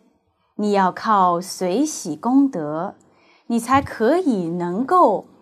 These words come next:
有资本去回向。为什么我随喜他的功德，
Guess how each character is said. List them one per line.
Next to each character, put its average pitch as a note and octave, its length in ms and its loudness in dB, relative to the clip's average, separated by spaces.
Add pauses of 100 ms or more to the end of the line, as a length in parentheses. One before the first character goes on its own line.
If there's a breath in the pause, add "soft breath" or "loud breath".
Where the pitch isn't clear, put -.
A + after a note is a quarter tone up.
(140)
有 F#3 360 2
资 F#4 340 -2
本 E3+ 460 -2
去 G3+ 400 -4
回 E3 380 -8
向。 G3 360 -4 (1160 soft breath)
为 B3 200 6
什 G#3 220 -4
么 F3+ 380 0 (220 soft breath)
我 G3 300 4
随 A3+ 300 2
喜 G3+ 360 -2
他 D#4 300 -4
的 C4 80 -2
功 D4 360 6
德， F#3 460 -2